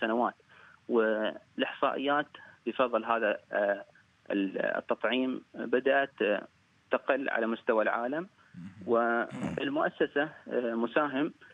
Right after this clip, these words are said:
في هذا الموضوع. آه، الدولة بشكل عام وبمتابعة من سيدي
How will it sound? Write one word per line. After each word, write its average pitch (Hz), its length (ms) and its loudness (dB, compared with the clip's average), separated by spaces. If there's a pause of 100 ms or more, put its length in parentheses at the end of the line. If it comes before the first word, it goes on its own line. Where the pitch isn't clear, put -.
(160)
في 123 160 4
هذا 127 480 2
الموضوع. 113 480 0 (400)
آه، 110 400 0 (420)
الدولة 185 560 2 (100)
بشكل 139 420 0
عام 131 420 -2 (100)
وبمتابعة 117 960 2
من 107 320 -6
سيدي 110 260 -2